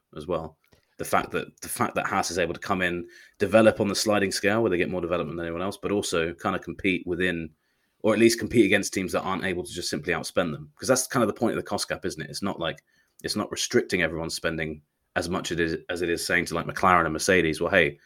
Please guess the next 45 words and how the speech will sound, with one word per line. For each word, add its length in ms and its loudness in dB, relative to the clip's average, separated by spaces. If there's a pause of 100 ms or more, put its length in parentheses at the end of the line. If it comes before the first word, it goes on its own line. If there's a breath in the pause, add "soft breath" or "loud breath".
(280 soft breath)
you've 160 2
got 100 4
to 60 6
operate 320 2
to 80 -6
this 280 2
here," 380 0 (260)
which 200 -10 (520)
I, 40 0
th-, 120 -10
I 60 -2
remember 240 -2
Gunther 240 -4
Steiner 320 0
saying, 280 -2
"We 100 2
probably 240 0
won't 220 -2
ever 300 -4 (500)
always 360 2
max 280 -4
that 140 0
out," 280 0
but 100 0
it 80 -2
means 320 -2
that 180 -4
we're 320 0 (500)
fighting 400 0
within, 300 0 (540)
you 100 -2
know, 60 -4
within 240 2
reach 240 -2
of 60 -8
these 160 -4
teams, 280 -8
which 140 -10
I 40 -4
think 160 -6
is 40 -8
a 60 -2
really 240 0
smart 380 0
way 340 2